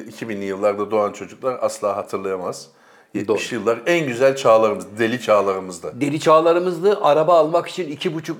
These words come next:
Speaker 2: üç sene sırada beklediğimiz ve
Speaker 1: İyi gene.
Speaker 2: neticesinde işte bir, e, Murat yüz yirmi dört ya da bir Renault on iki T S ya da
Speaker 1: Süper.
Speaker 2: bir Anadolu alabilmek amacıyla hocam.
Speaker 1: Biz de doksan yılında yazılmıştık, bir
Speaker 2: Evet.
Speaker 1: beklemiştik üç ay.
Speaker 2: Evet.
Speaker 1: En azından şimdi bekleyince alabiliyordun o zaman.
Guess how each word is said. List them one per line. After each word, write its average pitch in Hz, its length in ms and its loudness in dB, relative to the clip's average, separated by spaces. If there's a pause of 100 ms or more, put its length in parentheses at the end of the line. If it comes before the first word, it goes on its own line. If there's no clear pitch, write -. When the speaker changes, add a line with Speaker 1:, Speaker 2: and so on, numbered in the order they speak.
Speaker 2:
üç 185 180 -4
sene 156 480 2
sırada 147 460 2
beklediğimiz 165 840 0
ve 147 80 0
Speaker 1:
İyi 110 180 2
gene. 120 120 0
Speaker 2:
neticesinde 139 600 0
işte 143 320 -6
bir, 135 360 -6 (340)
e, 139 40 0
Murat 147 380 0
yüz 147 160 -6
yirmi 139 260 -4
dört 139 220 0
ya 143 120 0
da 139 140 0
bir 131 180 -4
Renault 139 420 0
on 139 40 0
iki 139 240 -6
T 139 320 2
S 147 180 -4
ya 147 80 2
da 151 40 4
Speaker 1:
Süper. 151 160 2
Speaker 2:
bir 139 180 6
Anadolu 165 600 4
alabilmek 143 680 2
amacıyla 123 480 -2
hocam. 151 260 2
Speaker 1:
Biz 156 100 4
de 120 40 -10
doksan 135 320 2
yılında 120 380 2
yazılmıştık, 113 840 -2
bir 113 60 -8
Speaker 2:
Evet. 101 80 -8
Speaker 1:
beklemiştik 107 600 -4
üç - 160 -10
ay. 156 140 2 (200)
Speaker 2:
Evet. 107 240 -6
Speaker 1:
En 139 100 4
azından 180 340 2
şimdi 170 320 -6
bekleyince 160 480 0
alabiliyordun 139 600 2
o 98 100 0
zaman. 92 240 -4